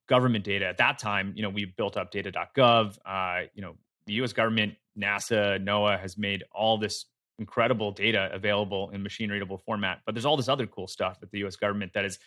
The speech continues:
sitting in P D F files. And so we said, "Hey,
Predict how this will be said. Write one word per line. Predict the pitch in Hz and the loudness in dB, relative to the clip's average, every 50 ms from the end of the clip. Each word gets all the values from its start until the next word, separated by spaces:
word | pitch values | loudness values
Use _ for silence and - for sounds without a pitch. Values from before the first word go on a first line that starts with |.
| _ _ _ | _ _ _
sitting | - - 139 120 | -6 -4 -2 -2
in | 117 113 | -2 -2
P | 107 - 123 | -2 0 0
D | 117 107 104 | 2 4 2
F | 110 - - | 2 2 -2
files. | - 87 90 85 87 90 92 - - - | -4 -4 -2 -2 -4 -6 -8 -10 -12 -12
And | 92 98 92 | -12 -10 -6
so | - - 107 104 | -2 0 0 0
we | 101 104 | 0 -2
said, | 98 - 113 101 92 | -4 -2 -2 -2 -2
"Hey, | - 156 160 127 90 - | 0 0 0 0 -2 -4